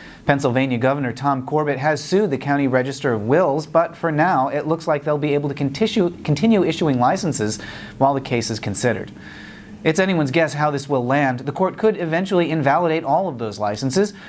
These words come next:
or we could get a major advance toward the legalization of marriage equality in yet another state. We're also seeing an advancing legal strategy to the south in Tennessee.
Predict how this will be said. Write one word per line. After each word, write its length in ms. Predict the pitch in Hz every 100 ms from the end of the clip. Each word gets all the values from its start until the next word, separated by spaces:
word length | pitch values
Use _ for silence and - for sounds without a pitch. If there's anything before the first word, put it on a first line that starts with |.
| -
or 140 | 185 214
we 120 | 190
could 200 | - 202
get 100 | 208
a 60 | 175
major 420 | 160 196 190 165
advance 520 | 135 147 175 123 -
toward 300 | - 151 151
the 60 | 127
legalization 720 | 123 147 147 131 160 165 135
of 220 | 135 143
marriage 280 | 120 139 127
equality 400 | 120 156 165 170
in 360 | 147 156 156 156
yet 320 | 113 135 147
another 340 | 143 135 117 110
state. 400 | - 123 107 - - - - - -
We're 140 | 131
also 240 | 135 135 131
seeing 300 | 160 151 139
an 60 |
advancing 540 | 123 131 147 147 131 120
legal 300 | 143 185 165
strategy 560 | - 120 120 120 127
to 160 | 123 123
the 80 | 113
south 500 | - 185 185 151 -
in 220 | 131 120
Tennessee. 640 | 139 127 113 180 139 107